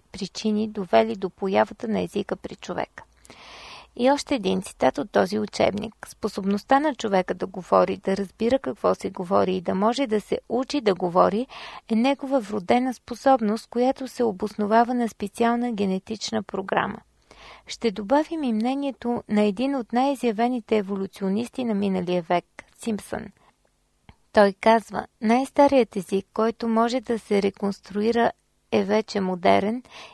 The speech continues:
изтънчен и напълно завършен от еволюционна гледна точка.“ А световно известният лингвист Ланкастър пише: „Еволюционният модел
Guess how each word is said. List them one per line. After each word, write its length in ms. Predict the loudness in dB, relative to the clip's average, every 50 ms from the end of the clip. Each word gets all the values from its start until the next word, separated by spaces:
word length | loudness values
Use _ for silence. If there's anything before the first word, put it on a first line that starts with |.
| _ _
изтънчен 720 | -6 -6 -6 _ 2 2 2 2 0 -4 -6 -6 -6 -6 _ _
и 100 | -4 -2
напълно 520 | 0 0 -2 -2 _ 0 0 0 0 -4 -6
завършен 680 | -4 -4 -4 0 0 -2 -2 -2 -2 -2 -2 -2 -4 -6 _ _ _ _
от 160 | -4 -4 -4 _ _
еволюционна 840 | -2 -2 -2 0 -2 -4 -4 -6 -6 -2 0 0 0 0 0 -4 -4
гледна 360 | 0 2 2 2 2 0 -4
точка.“ 480 | -2 _ -2 -2 -2 -2 -10 -14 -16 -20 _ _ _ _ _ _ _ _ _ _ -20 -18 -16 -16 -16 -16 _ _
А 80 | -4
световно 560 | -4 -2 -4 -8 -2 _ 0 0 0 0 -4
известният 640 | -4 -4 -2 0 0 0 0 -2 -6 -8 -8 -8 -6 -4
лингвист 640 | -2 -2 -2 -2 -2 -4 -4 -4 -6 -14 -20 -20 _ _ _ _ _ _ _ -2
Ланкастър 680 | 0 0 0 -2 -4 -10 -12 -6 _ -2 -2 -2 -2 _ _ _
пише: 360 | -8 -6 -6 -6 -8 -10 -10 _ -20 -20 -20 -20 -20 -20 _ _
„Еволюционният 880 | -2 -2 -2 -2 -4 -6 -8 -10 -4 -2 -2 -2 -2 -2 -4 -4 -4 _
модел 500 | -4 -4 -4 0 4 4 4 4 2 -2